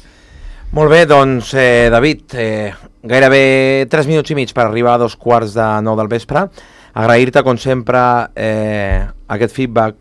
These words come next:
constant, eh, aquesta atenció, aquesta amabilitat en els moments bons, en els moments dolents,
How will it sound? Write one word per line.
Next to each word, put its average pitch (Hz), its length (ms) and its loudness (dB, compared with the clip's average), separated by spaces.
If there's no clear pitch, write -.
constant, 131 760 -2
eh, 98 680 -8
aquesta 101 420 -8
atenció, 123 680 -2
aquesta 101 320 -8
amabilitat 110 880 0
en 101 80 -6
els 92 160 -8
moments 98 320 -6
bons, 139 480 -2
en 107 80 -10
els 92 120 -10
moments 95 440 -8
dolents, 101 400 -8